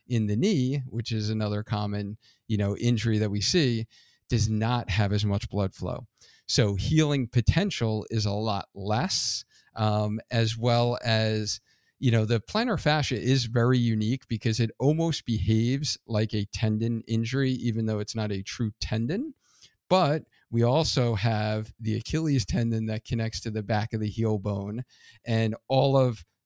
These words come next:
that fascia is kind of connected to the bottom of the foot plantar fascia. Um, so it does have some, you know, muscular fascial connections and almost behaves as, like, a soft tissue injury,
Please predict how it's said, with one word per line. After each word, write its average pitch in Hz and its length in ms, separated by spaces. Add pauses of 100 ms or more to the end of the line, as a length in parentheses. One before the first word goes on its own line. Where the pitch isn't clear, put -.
(100)
that 113 340
fascia 123 640
is 110 240
kind 110 320
of 110 320
connected 127 640
to 143 120
the 113 120 (140)
bottom 151 300
of 127 120
the 117 120
foot 113 320 (280)
plantar 180 340
fascia. 107 560 (420)
Um, 120 420
so 156 220
it 147 140
does 240 260
have 156 400
some, 135 480 (480)
you 135 140
know, 113 340 (420)
muscular 135 880
fascial 131 800
connections 190 1000 (240)
and 131 200
almost 156 480
behaves 135 840
as, 113 460
like, 110 140
a 107 40
soft 117 440
tissue 120 440
injury, 113 560